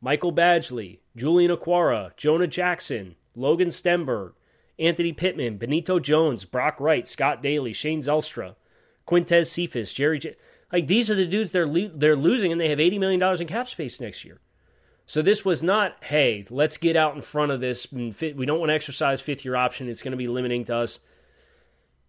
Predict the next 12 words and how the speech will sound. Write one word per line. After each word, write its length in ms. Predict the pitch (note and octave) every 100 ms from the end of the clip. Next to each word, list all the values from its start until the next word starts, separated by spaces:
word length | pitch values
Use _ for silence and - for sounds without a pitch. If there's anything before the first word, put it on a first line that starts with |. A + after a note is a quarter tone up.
| _ _
This 240 | F#3 -
really, 400 | D3 D3 C3 A#2 - - _
to 100 | -
me, 280 | C3 D3+ C3
is, 100 | A2+
is 180 | B2 A#2
pretty 280 | - E3 C3+
straightforward 580 | - B2 A#2 B2+ A#2+ A2+
of, 460 | A2 G2 - - _ _ _ _ _ _
wasn't 320 | A#2+ D3+ D3+
our 100 | C#3+
guy. 540 | C3+ C#3 C#3 C3+ C3